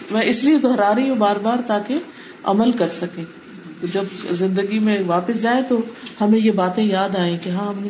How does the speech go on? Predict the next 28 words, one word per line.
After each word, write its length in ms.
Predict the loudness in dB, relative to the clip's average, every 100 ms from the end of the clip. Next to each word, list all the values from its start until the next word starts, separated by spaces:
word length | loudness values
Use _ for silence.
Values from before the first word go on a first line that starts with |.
| -6
تو 60 |
یہ 160 | -6 -6
کرنا 240 | -4 -4 -4
تھا، 200 | -6 -8 -8
یہ 80 | -8
کرنا 240 | -8 -8
تھا، 180 | -8 -12 -16 -18 -20 -20 -20 -20 -16 -4
میں 100 | -2 2
کیا 120 | 0 2
کر 80 | 0
رہی 140 | -2 -4
ہوں، 80 | -4
اپنا 260 | -4 0
جائزہ 300 | 0 2 2
لے 220 | 0 0 -2
سکیں۔ 280 | -4 -10 -14 -10
ٹھیک 200 | -8 -6
ہے، 40 | -8 -10 -20 -20 -20 -20 -18 -10
تو 80 | -4
تیسری 320 | 0 2 2 2
کیا 180 | 2 2
چیز 240 | 2 4
ہوئی؟ 120 | 4 4 0 -14 -20 -20 -18 -12 -10 -10 -10 -8 -8 -8 -6 -6 -6 -6 -6 -6 -6 -10 -12 -10 -2
Keep 160 | 0 0 2
yourself 680 | 0 0 -2 0 -2 -2 -4
occupied 680 | -2 -4 -4 -2 -2 0 0
with 260 | 0 2
one 100 | 0